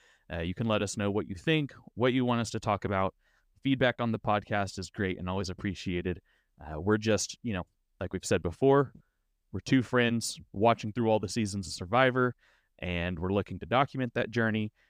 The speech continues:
uh, specifically, you know, for people who maybe don't have the time to watch all the seasons or, uh, have seen 'em and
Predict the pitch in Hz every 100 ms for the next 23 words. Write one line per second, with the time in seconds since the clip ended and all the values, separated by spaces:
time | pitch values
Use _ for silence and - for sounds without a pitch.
0 | _ - 90 92 78 - 104 175 151 -
1 | 139 139 113 135 98 120 117 120 123 120
2 | 123 131 131 123 82 101 - 123 117 -
3 | 117 104 110 113 156 135 117 123 - _
4 | _ _ - 95 95 - 120 120 117 120
5 | - _ - 120 120 123